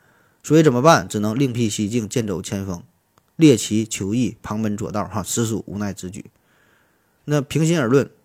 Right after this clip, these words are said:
在他们这些作妖之前，你听过这些人吗？没听过，对吧？只是局限于书法，书法圈内部。但是呢，他们完成这些辣眼睛的行为之后，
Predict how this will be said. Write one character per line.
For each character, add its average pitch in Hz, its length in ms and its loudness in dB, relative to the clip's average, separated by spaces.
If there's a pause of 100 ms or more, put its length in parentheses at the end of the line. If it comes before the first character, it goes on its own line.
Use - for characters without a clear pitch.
(220)
在 151 160 4
他 131 160 2
们 120 260 -2
这 127 120 0
些 117 140 -2
作 123 180 2
妖 127 140 6
之 123 160 -4
前， 104 240 -4
你 107 60 -6
听 123 140 -6
过 131 100 -2
这 131 60 0
些 117 80 2
人 98 100 -6
吗？ 101 160 -8
没 107 100 -8
听 92 160 -12
过， 90 120 -18 (380)
对 - 80 -18
吧？ 87 140 -14
只 101 160 -8
是 107 160 -4
局 107 140 -6
限 107 120 -2
于 101 60 -4
书 104 160 -8
法， 101 220 -8
书 - 180 -12
法 98 120 -8
圈 85 200 -12
内 95 100 -12
部。 - 160 -16 (400)
但 151 140 2
是 139 80 0
呢， 135 140 -2
他 147 140 2
们 147 180 0
完 143 160 6
成 147 100 0
这 156 80 2
些 143 140 4
辣 147 200 8
眼 123 160 2
睛 123 120 -4
的 127 60 -2
行 135 180 -2
为 135 120 2
之 131 140 0
后， 165 320 2